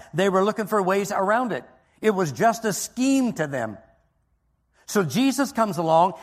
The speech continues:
and he declares that the payment of taxes is not only legal, there's a moral obligation to believers.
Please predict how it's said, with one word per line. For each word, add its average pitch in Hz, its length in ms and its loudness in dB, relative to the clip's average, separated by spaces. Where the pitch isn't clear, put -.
and 190 160 0
he 175 80 -2
declares 190 760 0
that 190 160 0
the 165 40 -8
payment 220 360 -4
of 220 120 -12
taxes 190 480 -2
is 170 160 -4
not 190 240 2
only 214 240 0
legal, 202 760 0
there's 147 160 -10
a 147 60 -6
moral 147 380 -2
obligation 143 680 -4
to 123 120 -14
believers. 110 680 -14